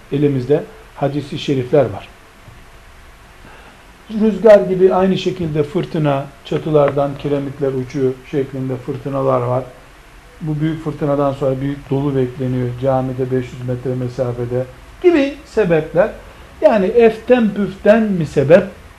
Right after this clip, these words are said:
yoksa köklü bir sebep mi? Buna müftüler, e, işte din işleri filan karar vermesi gerekmiyor. Müminin kalbi bu kararları verir. Çünkü sevap bekleyen, cehennemden korkan, e,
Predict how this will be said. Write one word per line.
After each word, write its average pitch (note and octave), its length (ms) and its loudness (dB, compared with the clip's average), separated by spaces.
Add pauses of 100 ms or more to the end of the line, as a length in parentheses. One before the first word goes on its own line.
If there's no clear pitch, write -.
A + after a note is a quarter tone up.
(340)
yoksa F3 460 2
köklü E3+ 400 -2
bir D#3 80 -2
sebep C3+ 460 2
mi? G3 180 0 (520)
Buna F3 240 4
müftüler, C#3+ 600 -2 (580)
e, C#3+ 100 -4
işte C3 280 -6 (140)
din D#3 140 0
işleri C3 420 -4
filan C3 280 -4
karar C3+ 340 2
vermesi B2+ 420 -2
gerekmiyor. B2 480 -2
Müminin C#3+ 460 -4
kalbi C3+ 360 2
bu C3+ 80 -4
kararları C3+ 640 6
verir. C3+ 260 0 (720)
Çünkü C#3+ 420 -2 (100)
sevap D3+ 600 4
bekleyen, C3 640 -2 (500)
cehennemden C#3 800 2 (120)
korkan, E3 600 4 (720)
e, C3 280 2